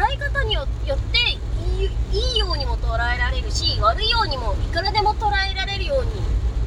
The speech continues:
なります。だから結局さ、物事ってデメリットとメリットしかないわけで、それを、あの、いい悪いだの、白と黒だの、ね、そういった、あの、し-、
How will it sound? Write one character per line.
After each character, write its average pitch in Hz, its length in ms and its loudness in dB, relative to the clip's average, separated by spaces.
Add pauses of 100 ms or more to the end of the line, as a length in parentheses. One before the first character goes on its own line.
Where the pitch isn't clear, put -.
(180)
な - 80 2
り - 100 2
ま - 200 0
す。 - 80 -2 (520)
だ 330 80 0
か 339 100 0
ら 359 60 -2
結 - 280 -4
局 554 240 0
さ、 587 100 2 (300)
物 494 260 -6
事 659 200 -2
っ 640 40 -4
て - 220 -8
デ 640 100 -4
メ - 100 -2
リ 523 140 0
ッ 554 60 0 (120)
ト 605 80 -4
と 554 280 2
メ - 100 -2
リ 440 120 0
ッ - 100 -4
ト - 100 0
し - 80 0
か 240 140 2
な - 160 2
い 330 60 2
わ 285 100 0
け 269 100 0
で、 - 340 0 (800)
そ - 160 0
れ - 160 0
を、 440 380 0 (280)
あ - 100 -2
の、 - 120 -2 (140)
い - 160 2
い - 40 0
悪 - 220 0
い - 120 0
だ 214 100 2
の、 - 220 0
白 - 380 2
と - 200 -2 (100)
黒 247 220 0
だ - 140 0
の、 - 360 0 (1160)
ね、 - 260 0 (440)
そ - 240 2
う - 40 2
い - 40 0
っ - 20 0 (100)
た、 - 320 2
あ 220 60 0
の、 214 320 0 (800)
し-、 - 140 0